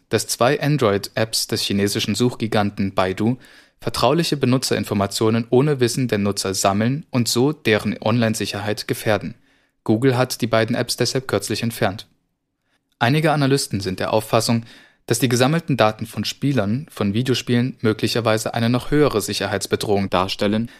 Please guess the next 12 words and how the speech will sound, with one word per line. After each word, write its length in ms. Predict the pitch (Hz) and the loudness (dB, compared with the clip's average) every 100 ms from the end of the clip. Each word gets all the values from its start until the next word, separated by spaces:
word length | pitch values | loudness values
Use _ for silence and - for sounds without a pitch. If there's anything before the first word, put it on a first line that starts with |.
| _ - | _ -6
als 140 | 120 | -4
die 80 | 127 | 0
Benutzerdaten, 880 | 135 143 - 110 98 95 120 131 139 | 2 2 0 0 0 -2 -4 -4 -6
die 60 | 123 | -2
bei 180 | 120 120 | 0 0
WeChat 440 | 104 101 - - | 0 -2 -4 -4
gesammelt 380 | 110 117 110 101 | -2 0 0 0
werden. 380 | 95 - 113 - _ _ _ _ - | -6 -8 -14 -18 _ _ _ _ -6
Die 80 | |
Plugins 560 | - 107 104 127 117 - | 0 2 2 2 0 0
der 160 | 110 101 | -2 0
Videospielsoftware 920 | 117 120 135 120 - 120 - 123 131 | 0 2 2 2 2 -2 2 2 2